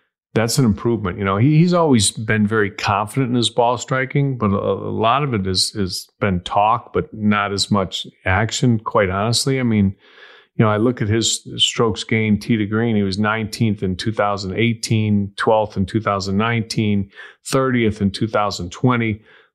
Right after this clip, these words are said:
And, you know, he's third this year. So that, that ball striking now matches his rhetoric. I mean, he, you know, he, he'll talk about how he, nobody hits it as solid as he does. And, and, and, you know, it's, well, actually, there's two players that are, uh, you know, better ball strikers 'cause he's third.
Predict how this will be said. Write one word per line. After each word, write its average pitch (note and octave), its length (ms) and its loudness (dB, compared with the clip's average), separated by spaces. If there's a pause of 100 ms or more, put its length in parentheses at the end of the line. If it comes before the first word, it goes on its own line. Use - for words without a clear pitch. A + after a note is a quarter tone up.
(220)
And, G2+ 280 0
you B2 120 2
know, A2 100 2
he's C#3 300 2
third B2 320 2
this G2+ 260 0
year. F2+ 140 -10
So - 180 -2
that, B2 300 0
that C#3 320 -2
ball B2 180 2
striking G2 560 -2
now A2+ 240 0
matches G#2 600 -2
his F#2+ 260 -2
rhetoric. F#2+ 520 -2
I F#2 60 -6
mean, F2+ 140 -2
he, G#2 240 2
you A2+ 160 -4
know, F2+ 160 0
he, G#2+ 240 -2
he'll G#2 200 -2
talk G2+ 280 -2
about F#2+ 160 -4
how F#2+ 140 -2
he, F2+ 80 -2
nobody G#2 340 2
hits G2 180 0
it F#2 80 -2
as F2+ 160 0
solid G2 340 0
as F2 140 -4
he G#2 140 0
does. F#2 320 -2
And, G2 100 -2
and, G#2 220 0
and, G2+ 320 -2
you A2+ 180 -2
know, F#2 160 0
it's, G2+ 300 -4 (100)
well, F#2 400 0
actually, F#2 320 -4
there's F#2 160 -6
two - 180 0
players F2+ 380 -2
that F#2 140 -4
are, F2+ 240 -6 (580)
uh, F2+ 380 0
you B2+ 120 2
know, F2+ 140 2
better G2 320 -2
ball A#2 220 2
strikers G2 320 -4
'cause G#2 140 0
he's G2+ 220 0
third. G#2+ 420 -2